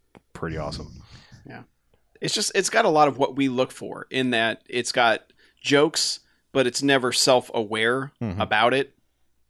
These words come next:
Speaker 2: You know, and it's, it's the right balance of all that sort of stuff.
Speaker 3: Yeah.
Speaker 1: Yeah. I, I would, I would, I would ponder this. It, it, do you think if you could, like, go back and, and, like, remove the aspect of, of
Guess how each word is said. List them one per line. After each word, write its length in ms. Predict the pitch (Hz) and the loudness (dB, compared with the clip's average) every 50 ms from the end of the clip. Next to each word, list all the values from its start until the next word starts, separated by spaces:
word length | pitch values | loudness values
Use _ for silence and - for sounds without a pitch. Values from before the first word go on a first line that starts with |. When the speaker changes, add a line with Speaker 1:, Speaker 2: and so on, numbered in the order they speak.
| _ _ - - | _ _ -16 -8
Speaker 2:
You 120 | 139 120 | -6 -4
know, 180 | 110 110 107 107 | -4 -2 -2 -2
and 300 | 87 113 117 117 113 107 - | -2 -2 -2 -2 -4 -6 -6
it's, 200 | 120 120 - - | -6 -6 -2 -2
it's 220 | 127 123 - - | -4 -4 -2 2
the 100 | - 147 | 2 4
right 260 | 139 143 143 - - | 4 4 2 2 2
balance 400 | 117 127 127 127 120 113 113 - | 0 2 2 2 2 0 -2 -4
of 160 | 110 104 98 | -6 -6 -2
all 160 | 110 110 107 107 | -2 -2 -2 -2
that 180 | 107 - - | -4 -6 -6
sort 180 | - - 101 - | -8 -10 -8 -8
of 60 | 107 | -8
stuff. 360 | - - - - 95 - - - | -8 -8 -8 -10 -12 -14 -10 -6
Speaker 3:
Yeah. 100 | - - | -6 -6
Speaker 1:
Yeah. 180 | - 85 92 - - - - - | -6 -6 -10 -10 -16 -18 -8 -2
I, 180 | - 143 147 - - _ _ - | 2 2 2 0 -2 _ _ 0
I 100 | - 156 | 4 6
would, 140 | 175 185 175 | 6 6 8
I 100 | 147 156 | 8 8
would, 200 | 165 165 160 - - | 8 8 8 6 6
I 80 | 151 | 6
would 160 | 165 160 127 | 8 6 6
ponder 340 | - - 147 143 143 139 127 | 4 2 2 4 6 4 6
this. 300 | 113 113 113 104 - - | 6 6 6 6 2 -2
It, 260 | - 98 110 92 64 | -2 -2 -2 -2 0
it, 160 | - 113 98 - | -2 -2 -2 0
do 100 | - 123 | 0 0
you 220 | 135 151 156 147 | 2 4 2 2
think 500 | 135 - - 139 135 131 117 - - - _ _ _ _ _ _ _ _ _ _ _ _ _ _ _ - | 2 2 2 4 4 4 2 -2 -10 -16 _ _ _ _ _ _ _ _ _ _ _ _ _ _ _ -8
if 240 | - 123 131 - - | -4 -4 -4 -2 -2
you 80 | 147 | -2
could, 320 | 143 - 147 131 113 - - | 2 4 2 2 2 0 0
like, 200 | 127 127 120 104 | 4 4 6 6
go 100 | 131 127 | 6 6
back 260 | 120 131 127 123 - | 6 6 4 4 4
and, 240 | 123 117 113 104 - | 2 2 2 -2 -2
and, 240 | 107 110 107 101 98 | -2 -2 -2 -2 -2
like, 200 | 101 101 90 95 | -2 -2 -2 -2
remove 400 | 104 107 104 107 110 110 98 95 | -2 2 4 4 4 4 2 2
the 120 | 104 98 | 2 4
aspect 460 | 95 95 95 - - - 95 - - | 4 4 2 0 -2 -4 -4 -2 -2
of, 300 | 98 90 80 - - - - | -4 -4 -6 -10 -16 -10 -8
of 280 | - 95 90 78 _ | -6 -6 -6 -8 _